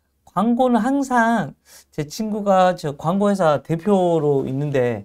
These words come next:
그 친구하고 가끔 이렇게 밥을 먹고 얘기를 하다 보면, "우리는 항상 상반기는 너무 힘들어" 라는 거 얘기를 많이 합니다. 집행을 좀 주로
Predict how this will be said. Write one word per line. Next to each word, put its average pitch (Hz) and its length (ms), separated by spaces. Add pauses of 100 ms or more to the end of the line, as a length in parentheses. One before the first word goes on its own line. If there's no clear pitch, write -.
(420)
그 170 120
친구하고 220 560
가끔 190 640
이렇게 147 400 (200)
밥을 143 240
먹고 170 320
얘기를 170 280
하다 160 160
보면, 135 360 (720)
"우리는 185 240
항상 196 340
상반기는 202 580
너무 151 240
힘들어" 165 600 (180)
라는 151 240
거 180 140 (260)
얘기를 139 240
많이 127 220
합니다. 123 320 (400)
집행을 175 920
좀 180 200
주로 156 400